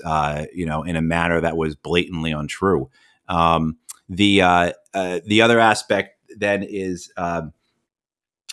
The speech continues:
th-, whether or not, you know, w-, w-, how it will be covered by the press going forward. Uh, they, they, the press enjoyed,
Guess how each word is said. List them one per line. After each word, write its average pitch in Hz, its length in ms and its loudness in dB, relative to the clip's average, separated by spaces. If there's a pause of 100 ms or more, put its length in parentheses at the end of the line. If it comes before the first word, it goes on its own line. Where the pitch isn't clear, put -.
(160)
th-, 101 140 -10 (160)
whether 107 400 6
or 101 40 4
not, 98 340 2 (500)
you 120 140 -4
know, 110 80 0
w-, 107 160 -4
w-, - 180 -14 (560)
how 127 320 4
it 110 60 2
will 113 80 4
be 101 100 -2
covered 104 400 0
by 90 140 4
the 90 80 -2
press - 320 -2
going 82 320 -4
forward. 76 500 -8 (400)
Uh, 82 600 -2 (420)
they, 107 540 0
they, 104 360 2
the 98 80 0
press 127 400 2
enjoyed, 101 800 2